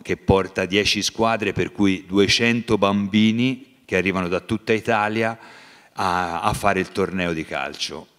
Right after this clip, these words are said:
E, e quello effettivamente, insomma, stare dietro a tutte le cose è particolarmente faticoso. Finito quello, eravamo da, dai nostri amici in centro,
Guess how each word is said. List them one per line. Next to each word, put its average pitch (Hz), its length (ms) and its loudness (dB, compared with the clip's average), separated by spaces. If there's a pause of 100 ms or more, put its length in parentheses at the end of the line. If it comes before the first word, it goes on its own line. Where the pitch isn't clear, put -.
(140)
E, - 260 -18
e 107 160 -6
quello 117 560 2 (220)
effettivamente, 101 760 0
insomma, 87 340 -6
stare 98 320 -2
dietro 104 340 2
a 92 60 -2
tutte - 340 -2
le 120 140 2
cose 98 640 0
è 98 120 -8
particolarmente 90 840 0
faticoso. 78 720 -6
Finito - 880 -2
quello, 151 540 0
eravamo 104 420 0
da, 98 140 0
dai 101 160 0
nostri 104 300 -2
amici 98 720 0
in 104 100 2
centro, 98 840 0